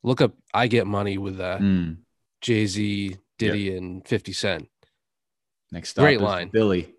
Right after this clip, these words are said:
Speaker 2: Great line.
Speaker 1: Yeah.
Speaker 2: Great line. Probably went right over everyone's head at the time,
Speaker 1: <laughs>
Speaker 2: myself included, but
Speaker 1: Yeah,
Speaker 2: great line.
Speaker 1: because he was way ahead of his time. <laughs>
Speaker 2: What's dude talking about? Bill who? <laughs> That's an all-timer. That remix,
Speaker 1: Ooh.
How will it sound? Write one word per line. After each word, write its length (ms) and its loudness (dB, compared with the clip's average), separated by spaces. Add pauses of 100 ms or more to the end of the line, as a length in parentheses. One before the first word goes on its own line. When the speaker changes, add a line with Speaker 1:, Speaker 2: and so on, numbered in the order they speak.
Speaker 2:
Great 280 -6
line. 260 -10 (280)
Speaker 1:
Yeah. 240 -10 (180)
Speaker 2:
Great 240 2
line. 260 -8 (460)
Probably 320 4
went 220 -2
right 240 0
over 240 -4
everyone's 400 -6
head 160 -6
at 100 -14
the 80 -20
time, 260 0
Speaker 1:
<laughs> 120 -4
Speaker 2:
myself 380 2
included, 540 -2 (120)
but 180 -6
Speaker 1:
Yeah, 60 4
Speaker 2:
great 80 6
line. 100 6
Speaker 1:
because 360 2 (180)
he 80 8
was 160 8
way 260 8
ahead 160 6
of 60 6
his 180 6
time. 460 4 (140)
<laughs> 140 -20
Speaker 2:
What's 180 4
dude 260 0
talking 360 2
about? 380 -6 (240)
Bill 220 4
who? 220 2 (880)
<laughs> 400 -4 (800)
That's 240 4
an 80 6
all-timer. 600 0 (1080)
That 160 -2
remix, 340 -2
Speaker 1:
Ooh. 160 -6